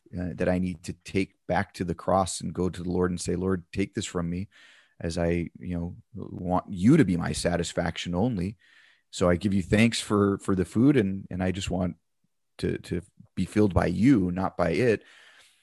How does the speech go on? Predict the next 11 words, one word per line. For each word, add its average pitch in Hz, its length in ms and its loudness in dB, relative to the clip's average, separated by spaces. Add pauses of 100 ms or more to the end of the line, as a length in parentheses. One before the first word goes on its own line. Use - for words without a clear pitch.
(160)
You 101 100 -4
know, 90 140 -2 (100)
uh, - 60 -10 (240)
we 98 200 -4
don't 120 140 2
want 143 160 2
it - 60 -8
to 95 80 -10
become 95 640 -2 (920)
a 92 40 0
burden, 87 680 0